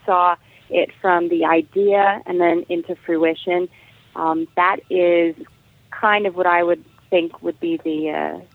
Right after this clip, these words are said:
the next big thing. I get to watch my husband going through it, you know, with, uh, the symphony, um, with him going into France and, and taking it a ship as the chief engineer. It's a similar experience.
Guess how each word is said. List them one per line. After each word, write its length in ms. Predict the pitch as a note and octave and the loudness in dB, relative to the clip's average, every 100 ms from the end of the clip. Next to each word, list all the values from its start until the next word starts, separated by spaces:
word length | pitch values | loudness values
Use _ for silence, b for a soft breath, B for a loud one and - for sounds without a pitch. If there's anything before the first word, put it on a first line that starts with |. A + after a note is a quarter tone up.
| _ _ _ | _ _ _
the 80 | G3 | -2
next 280 | F#3 E3 - _ | 0 0 -2 _
big 240 | F3+ D#3+ - | -2 -2 -4
thing. 280 | - D#3 D3+ | -4 -4 -4
I 100 | D#3+ | -4
get 160 | F#3 F3+ | -4 -6
to 80 | F3 | -4
watch 320 | E3+ E3+ - | -2 -2 -4
my 100 | E3+ | -6
husband 440 | E3 F3+ F#3 F#3 D#3+ | 0 0 0 -4 -2
going 260 | E3 D#3+ | -2 -2
through 300 | D#3+ - E3 | -4 -2 2
it, 140 | D#3+ - | 2 -2
you 100 | F3 | -8
know, 120 | D#3+ | -8
with, 180 | D#3 D#3+ _ | -8 -10 _
uh, 240 | F3 E3+ - _ | -8 -8 -8 _
the 80 | E3+ - | -8 -2
symphony, 500 | F3 E3+ E3 D#3 E3 B B B B | -2 -2 -4 -4 -4 B B B B
um, 380 | - - D#2+ - - | 0 0 0 -4 0
with 160 | F3 | 0
him 200 | - E3+ | 0 0
going 260 | E3 E3+ D#3+ | 2 2 0
into 220 | D#3+ - - | -4 -8 -4
France 340 | E3+ D#3+ D#3+ - | -2 0 -4 -8
and, 180 | D#3+ D#3 | -8 -6
and 180 | - - | -6 -4
taking 280 | E3+ E3 | -4 -2
it 80 | D#3+ | -2
a 60 | D#3 | -2
ship 240 | - E3 E3+ | -2 -2 0
as 140 | D#3 | -4
the 80 | D#3+ | -4
chief 280 | - F#3 F#3 | -6 -4 -2
engineer. 440 | E3 D#3 F3 E3+ | -2 0 2 2
It's 140 | D3 - | 0 -6
a 40 | - - | -14 -2
similar 440 | F#3+ F3 D#3+ D3+ - b b | 0 2 2 2 -2 b b
experience. 720 | - - - F3 D#3+ D3 - | -6 -6 -2 0 0 -2 -6